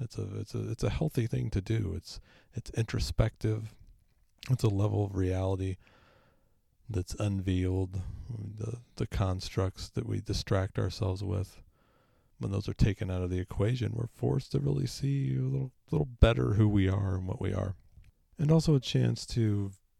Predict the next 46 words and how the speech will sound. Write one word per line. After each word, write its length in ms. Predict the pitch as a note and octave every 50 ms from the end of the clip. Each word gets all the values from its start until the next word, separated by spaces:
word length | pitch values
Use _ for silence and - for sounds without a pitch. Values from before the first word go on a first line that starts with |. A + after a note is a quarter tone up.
| _ _ _ _ _ -
think 160 | A2 F#2 F2
about 400 | G#2 F2+ - F#2 F#2 F#2+ F2+ - _ _ _ _ -
the 80 | C3+
world 420 | C3+ D3 D3+ C3+ G2 F2 F2+ F2+ F2+
and 100 | F2+ F2+
our, 220 | F2+ F#2 F#2 F#2+ F#2+ F#2+ - - - - - - - - - - -
ourselves 400 | A2 G#2 - - A2+ A2 A2 -
in 100 | G#2 F#2+
the 60 | F#2
world, 300 | F#2 F2+ F2+ F2 F2 E2
our 80 | F#2 F2+
relationship 680 | F2+ F#2 F#2 F#2 F#2+ F#2 - - G2+ - - - F#2 - - -
with 160 | G2+ - -
the 100 | - G2
world. 440 | F#2 F#2 F2+ F2+ F2+ F2+ F2+ F2+ F#2 - - - - - - - - - -
And 140 | - D#3 E3
we 80 | F3 E3+
live 160 | D#3 F3 D#3
in 80 | D#3+ D#3
an 100 | D3 C#3
amazing 380 | C3+ B2+ B2+ C3+ A#2+ G#2 F#2
world. 220 | F2 F2 F2 F2 F2+
We 80 | G2+
live 180 | G2+ A2+ A2 G#2+
in 80 | G2
an 140 | F#2+ G2 G2+
amazing 560 | G2 G2+ G2+ G2 G2 G#2 G#2 G2+ G2 G2 F#2+
world 260 | F#2+ F#2+ F#2+ F#2+ F#2+ F#2+
of 140 | F2+ F2+ - - - - - - - - _ -
living 320 | A2+ A2+ A2 G#2+ G2+ G2
organisms, 640 | F#2+ F#2+ G2 G2 F#2+ F#2+ F#2+ F#2 - F#2+ F#2 F#2 F#2
and 80 | F#2+ G2
that's, 180 | F#2+ F#2 -
that's 260 | - - - G2+ - -
one 140 | A2+ G#2
of 100 | G#2 G2+
the, 200 | F#2+ F#2 F#2 G2 - _ - - - - _ -
the 80 | - A#2
goals 380 | G#2+ A#2 A2 A2 A2 G#2+ G2 G2
of 100 | G2 F#2+
the 80 | F#2
Nature 320 | F#2+ F#2+ G2 F#2+ - G#2+ F#2+
Site 320 | - - F#2+ F#2 - -
podcast, 680 | - G#2 G2+ G#2+ A2+ - - G2+ F#2 F2+ F2 - - -
is 160 | F#2+ F2 -
to 500 | - - G#2+ G2 F#2+ F#2 F2+ F2+ F2+ E2+